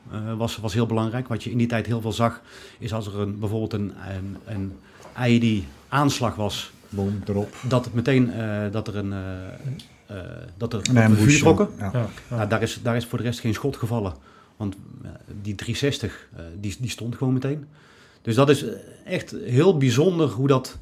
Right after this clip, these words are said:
Speaker 1: eh, gelopen is. Dat iedereen, eh,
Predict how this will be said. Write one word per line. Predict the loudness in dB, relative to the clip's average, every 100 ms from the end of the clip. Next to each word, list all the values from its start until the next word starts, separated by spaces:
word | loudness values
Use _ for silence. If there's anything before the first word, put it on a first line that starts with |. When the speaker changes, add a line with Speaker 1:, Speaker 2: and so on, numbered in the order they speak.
| -20 -20 -20 -20 -12
Speaker 1:
eh, | -4 0 0 2
gelopen | 8 8 8 6 2
is. | 2 -6 -12 -20 _ _
Dat | -2 -2
iedereen, | 2 2 6 6 4
eh, | 0